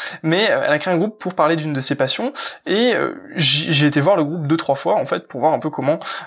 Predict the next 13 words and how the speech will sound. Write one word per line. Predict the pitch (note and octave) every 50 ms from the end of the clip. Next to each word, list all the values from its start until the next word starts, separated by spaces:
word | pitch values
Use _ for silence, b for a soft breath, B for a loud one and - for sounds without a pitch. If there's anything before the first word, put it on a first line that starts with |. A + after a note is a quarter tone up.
| B -
euh, | - G#2 - -
elle | B2+ C3+
se | - -
débrouillait | - A2+ A#2 B2+ C#3+ C#3+ D3+ D#3+ E3
au | D#3
niveau | C#3+ C3 C3 C3
de | C3
son | - C#3+
marketing, | B2 A#2+ - - C#3+ - - F#3 E3+
et | C#3
cetera. | B2+ - C#3 B2+ C#3 D#3+ G#3 G#3+ C#3
Et | D3+
aujourd'hui, | D#3+ E3 D#3 C#3+ D3 D#3 G3 C4+ E4